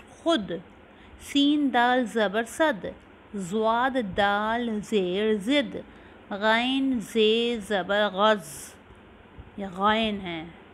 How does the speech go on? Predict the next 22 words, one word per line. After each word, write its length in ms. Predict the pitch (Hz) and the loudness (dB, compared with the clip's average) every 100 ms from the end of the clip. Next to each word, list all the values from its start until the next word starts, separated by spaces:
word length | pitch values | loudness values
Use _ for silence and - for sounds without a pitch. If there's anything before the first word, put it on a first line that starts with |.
| - - - - - | -20 -20 -20 -20 -12
गैन 420 | 196 180 240 262 | -6 2 4 4
नहीं 220 | 269 311 | 4 2
पढ़ेंगे 380 | 330 330 311 285 | 2 0 0 0
इसको 200 | 262 - | -2 -2
हम, 200 | 202 185 196 202 | -6 -6 -12 -4
गैन। 540 | 208 214 214 196 175 175 185 - - - - - - | 0 0 0 -4 -8 -12 -16 -20 -20 -20 -20 -20 -6
काफ 380 | - 247 262 262 | 4 6 6 4
दाल 480 | 220 214 208 220 240 | -2 0 2 0 -4
ज़बर 380 | 214 202 185 214 - | -4 -4 -4 -6 -2
कद, 240 | 254 226 170 - - - - - - - - - - 185 165 | 0 0 -4 -18 -20 -20 -20 -20 -20 -20 -20 -18 -12 -10 0
गाफ 500 | 214 220 240 277 - 202 175 | 4 4 4 0 -6 -10 -4
दाल 520 | 208 208 208 233 254 | 0 2 2 0 -2
ज़ेर 520 | 226 214 202 185 208 220 185 | -6 -4 -2 -2 -4 -6 -2
गिद, 400 | 254 240 180 170 - - - - - | -2 -2 -4 -10 -10 -20 -20 -14 -4
नून 420 | 226 262 277 269 | -2 2 2 2
दाल 300 | 226 196 196 | 2 2 2
ज़बर 380 | 190 202 180 214 | -2 -4 -2 -2
नद, 380 | 247 277 233 175 - - - - - | 0 0 0 -6 -14 -20 -20 -12 -4
हे 200 | 247 269 | 0 0
दाल 380 | 226 202 180 202 - | 0 0 0 -4 -4
पेश 400 | 196 240 - - 294 | -2 -2 -6 -8 0
हुद। 260 | 330 202 | 0 0